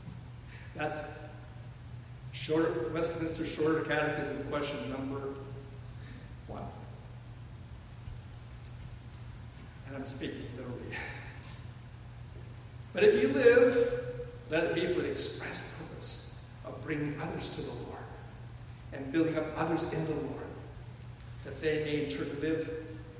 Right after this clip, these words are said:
for the Lord. It may cost you.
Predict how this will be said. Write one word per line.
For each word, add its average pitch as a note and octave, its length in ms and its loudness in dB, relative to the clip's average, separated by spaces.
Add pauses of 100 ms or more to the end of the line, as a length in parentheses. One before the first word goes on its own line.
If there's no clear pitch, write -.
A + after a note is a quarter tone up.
(600)
for F3 220 0
the - 60 0
Lord. - 320 -4 (4000)
It C#3+ 120 -4
may C3+ 100 -4
cost B2 340 -4
you. - 60 -8